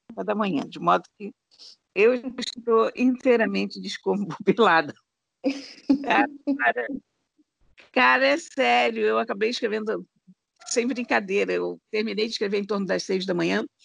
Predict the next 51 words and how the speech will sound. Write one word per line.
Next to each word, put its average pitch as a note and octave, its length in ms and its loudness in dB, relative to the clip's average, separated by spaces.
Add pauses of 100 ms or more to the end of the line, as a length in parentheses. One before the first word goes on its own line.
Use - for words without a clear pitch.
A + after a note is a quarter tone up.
(600)
fui G#3+ 160 6
pra G3+ 260 2
cama F3+ 760 2 (440)
mais F#3+ 200 4
ou G3+ 60 -2
menos F#3+ 160 0
às F#3+ 140 2
sete, G#3+ 480 2
porque - 200 -16
você G3+ 240 -8
não A3+ 120 -4
cons-, A3 300 -4
você F#3+ 300 -8
tem B3+ 180 0
que B3+ 80 -2
descomprimir, G#3 720 4
né? F3+ 180 2
Você F3 380 -4 (500)
fica G#3 160 0
com G#3+ 80 -2
aquela G#3+ 240 2
adrenalina G3 720 0
de - 140 -16
ter E3+ 100 -4
escrito F3+ 460 -6
e F3 60 -6
tal, F3 260 2
e E3+ 100 2
você E3 240 -8
tem F3+ 160 -8
que... E3+ 300 -2 (840)
E B3 80 2
eu D#4 120 6
não G4+ 100 0
sei, C#4+ 160 2
a C4+ 40 6
última C4 200 -2
vez B3+ 160 -4
que B3 60 -6
eu A#3 40 4
olhei G#3+ 260 2
o F#3+ 160 2
relógio F#3 440 0
era F#3 160 -8
sete F3+ 320 -6
e E3+ 40 -12
um D3+ 120 -12
tanto, E3+ 360 -6 (180)
e - 80 -2
depois C4+ 420 6
eu, C4+ 120 4